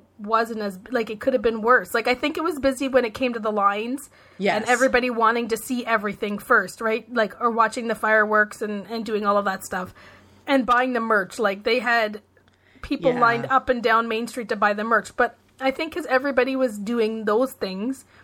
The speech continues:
Speaker 1: that the, the wait times on the rides didn't seem too bad. Like, uh, like, I s-, watched a lot of, uh,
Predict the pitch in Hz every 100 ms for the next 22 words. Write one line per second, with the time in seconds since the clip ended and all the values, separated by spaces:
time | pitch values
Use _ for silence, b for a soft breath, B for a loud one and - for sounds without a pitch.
0 | b b b b 240 214 233 208 240 226
1 | 208 214 220 226 247 294 285 269 262 226
2 | 202 190 262 - 277 285 294 285 311 285
3 | 269 277 277 277 277 233 233 226 240 240
4 | 240 285 254 262 - 285 233 226 226 214
5 | 202 185